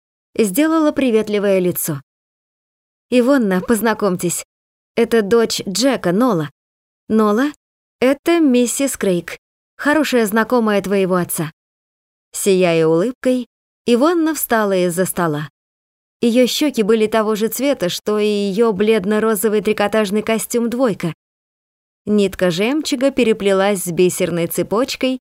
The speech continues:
на которой висели ее очки для чтения. К ее свитеру был прикреплен круглый значок с надписью «Библиотекари.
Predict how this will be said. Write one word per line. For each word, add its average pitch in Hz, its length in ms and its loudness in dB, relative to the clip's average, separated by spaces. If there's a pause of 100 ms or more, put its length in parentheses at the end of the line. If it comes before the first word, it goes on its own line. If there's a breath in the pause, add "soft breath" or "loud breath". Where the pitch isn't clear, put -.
(420)
на 220 120 0
которой 311 380 0
висели 277 480 0
ее 220 320 0
очки 196 420 -2
для 180 200 0
чтения. 143 680 -4 (1200)
К - 60 -2
ее 233 240 4
свитеру 302 460 0
был 247 200 4
прикреплен 208 640 0
круглый 180 400 -2
значок 175 520 -4
с - 60 -10
надписью 226 720 -2 (380)
«Библиотекари. 185 1000 0